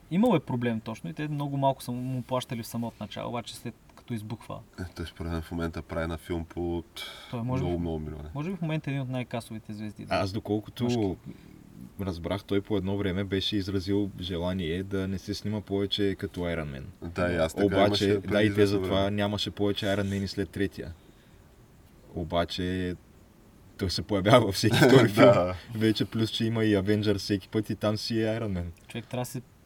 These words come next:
Speaker 1: вземат едни
Speaker 3: всъщност
Speaker 1: пари,
Speaker 3: какви
Speaker 1: знаеш.
Speaker 3: други роли има напоследък, освен Iron Man?
Speaker 1: Е. Той, оня, как му беше името?
Speaker 2: Не
Speaker 1: Кап-,
Speaker 2: знам.
Speaker 1: Капитан Спароу.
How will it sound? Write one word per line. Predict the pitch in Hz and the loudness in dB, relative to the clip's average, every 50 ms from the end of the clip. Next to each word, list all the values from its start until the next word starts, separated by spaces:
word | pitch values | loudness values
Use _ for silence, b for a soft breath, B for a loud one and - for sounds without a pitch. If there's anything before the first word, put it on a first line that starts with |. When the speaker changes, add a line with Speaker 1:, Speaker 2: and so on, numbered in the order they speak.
| - | -14
Speaker 1:
вземат | - 131 131 123 | -6 -2 0 2
едни | 98 | 2
Speaker 3:
всъщност | - - 127 139 127 113 120 | 2 2 2 2 2 2 0
Speaker 1:
пари, | 131 127 | 0 0
Speaker 3:
какви | 123 113 107 110 | 0 2 2 2
Speaker 1:
знаеш. | 107 113 | 2 2
Speaker 3:
други | 120 120 123 120 | 4 4 4 4
роли | 120 120 120 123 | 4 4 2 2
има | 123 120 113 | 2 0 0
напоследък, | 113 113 - - - 131 120 117 - | -2 -4 -6 -6 -2 -2 -2 -2 -4
освен | 104 - - 107 101 | -6 -4 -4 -2 -2
Iron | 95 90 85 82 80 | 0 -2 -2 -2 -4
Man? | 82 76 78 90 87 - | -4 -6 -8 -10 -10 -12
Speaker 1:
Е. | 135 - - - - - _ - - - - - - - - - - - - _ _ - - _ - - - - - - | -14 -16 -16 -20 -20 -20 _ -20 -20 -20 -20 -20 -20 -20 -20 -20 -20 -20 -20 _ _ -20 -20 _ -20 -20 -20 -20 -20 -8
Той, | - 131 127 139 | -4 -2 -2 0
оня, | 147 147 143 127 | -2 -2 -4 -4
как | - 123 123 - | -6 -8 -8 -6
му | 139 | -6
беше | 131 139 - - 143 | -4 -4 -4 -4 -4
името? | 139 135 131 - 139 135 127 123 123 - | -4 -6 -4 -4 -4 -2 0 0 2 2
Speaker 2:
Не | 90 | 0
Speaker 1:
Кап-, | 87 76 | 0 0
Speaker 2:
знам. | 92 82 82 95 | -2 -2 -4 0
Speaker 1:
Капитан | 113 147 - - - - 139 135 131 | -2 -2 -2 -2 -2 0 0 0 0
Спароу. | - - - 131 127 123 123 120 117 107 101 | -2 -2 0 2 2 2 2 -2 -2 -4 -8